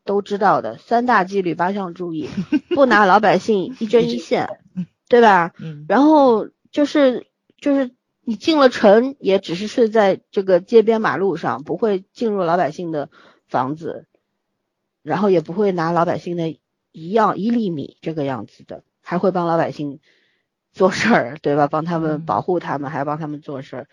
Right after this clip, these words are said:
Speaker 1: 这是我们，我们共产党军队的作风，
Speaker 2: 嗯。
Speaker 1: 啊，非常崇高的。但是国民党军队，我们在影片里也看到了，他们不管是去修筑工事，还是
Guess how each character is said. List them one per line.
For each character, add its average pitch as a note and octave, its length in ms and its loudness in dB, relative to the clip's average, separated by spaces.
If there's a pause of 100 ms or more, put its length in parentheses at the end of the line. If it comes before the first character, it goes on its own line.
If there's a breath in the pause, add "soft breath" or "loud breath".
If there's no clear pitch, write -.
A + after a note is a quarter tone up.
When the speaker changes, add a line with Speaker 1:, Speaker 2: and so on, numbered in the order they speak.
Speaker 1:
这 D4 140 -6
是 - 120 -8
我 B2 200 -4
们， B2 140 -14 (200 soft breath)
我 - 80 -8
们 D3 140 -8
共 D#4 140 -4
产 G3+ 140 -6
党 C3+ 160 -10
军 C#3 200 -12
队 D3 180 -8
的 C#3 100 -12
作 C#3 240 -6
风， G#2+ 320 -14 (480)
Speaker 2:
嗯。 D3+ 220 -16
Speaker 1:
啊， A2 240 -12 (100)
非 F#3+ 200 -6
常 D#3 460 0 (280)
崇 D#3 220 -10
高 D#3+ 280 -2
的。 C3+ 220 -10 (300)
但 C#4 120 -2
是 D4 80 0
国 A3 140 -6
民 D4 160 -2
党 G#3+ 180 0
军 F3+ 200 -6
队， E3 320 -2 (220 soft breath)
我 D3+ 80 -6
们 F3 100 -2
在 A#3 100 4
影 F#3 160 -2
片 G3+ 200 -8
里 G#3 40 -6
也 A#2+ 140 -6
看 F#3 260 -8
到 C3 240 -6
了， - 160 -10 (580 soft breath)
他 - 160 -6
们 G3 460 -2 (340)
不 G#3+ 100 -8
管 E3 200 0
是 F#3+ 200 -2
去 F#3 320 -2
修 G#3 260 -2
筑 G3+ 140 -4
工 G3 240 -6
事， E3+ 380 -4
还 E3 220 -6
是 E3+ 480 -2